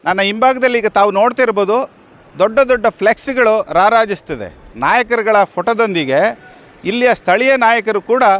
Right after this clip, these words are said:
ಫ್ಲೆಕ್ಸನ್ನು ಅಳವಡಿಸಿದ್ದಾರೆ. ನನ್ನ ಬಲಭಾಗದಲ್ಲಿ ಈಗ ತಾವು ನೋಡ್ತಿರ್ಬೋದು, ಈ ಒಂದು ರಾಜ್ಯ ನಾಯಕರುಗಳ ಪೋಸ್ಟರ್ಗಳನ್ನು ಅಲ್ಲಲ್ಲಿ ಅಳವಡಿಸಿದ್ದಾರೆ. ಒಟ್ಟಾಗಿ ಸು-, ನಗರದ ಈ ಒಂದು ಪಟ್ಟಣದಲ್ಲಿ ಸಾಕಷ್ಟು ಪ್ರಮಾಣದಲ್ಲಿ ಪೋಸ್ಟರ್‌ಗಳು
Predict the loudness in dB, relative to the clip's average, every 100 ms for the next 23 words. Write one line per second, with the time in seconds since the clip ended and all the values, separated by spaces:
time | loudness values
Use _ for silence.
0 | -4 -20 -4 -4 -2 -2 0 0 0 -4
1 | -6 -8 -8 -18 -20 -20 -8 -4 -2 0
2 | 2 0 0 -2 -2 -2 2 0 2 -2
3 | -2 -4 -4 -4 -4 -6 -14 -20 -20 -20
4 | -20 -20 -10 -4 -2 0 0 2 0 -4
5 | -10 -20 -20 -14 -6 -2 -2 0 0 0
6 | -2 -6 -2 2 2 0 -10 -20 -6 0
7 | 0 -2 -2 0 2 2 2 2 2 2
8 | 2 2 0 -4 0 0 0 -8 -20 -20
9 | -20 -10 -8 -2 0 0 -4 -10 -14 -14
10 | -20 _ -6 -4 0 0 2 0 -2 -6
11 | _ -20 -16 -6 -6 -4 -4 -2 -2 -2
12 | -2 -4 -4 -2 -2 -2 -4 -6 -4 -2
13 | -2 -2 -2 -4 -2 -2 -2 -4 0 -2
14 | -4